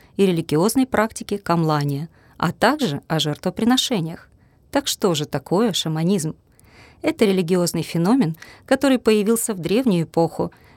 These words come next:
вероятно, в период расселения человечества по всему пространству земного шара. Центральная фигура здесь —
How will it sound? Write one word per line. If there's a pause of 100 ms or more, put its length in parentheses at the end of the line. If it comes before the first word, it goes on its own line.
вероятно,
в
период
расселения
человечества
по
всему
пространству
земного
шара. (680)
Центральная
фигура
здесь —